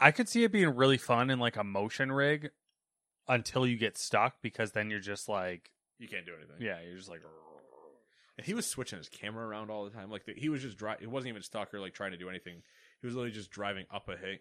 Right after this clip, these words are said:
Speaker 2: uh, a hill, and it, his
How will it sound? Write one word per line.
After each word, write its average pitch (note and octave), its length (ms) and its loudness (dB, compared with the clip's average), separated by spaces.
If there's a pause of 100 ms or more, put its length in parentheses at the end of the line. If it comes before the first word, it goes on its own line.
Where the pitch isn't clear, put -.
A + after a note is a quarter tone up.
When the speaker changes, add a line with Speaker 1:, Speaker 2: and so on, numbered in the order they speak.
Speaker 2:
uh, F2 140 -12 (240)
a - 180 -16
hill, G2+ 260 -10
and G2 120 -14
it, F2 40 -16 (880)
his A#2 240 -10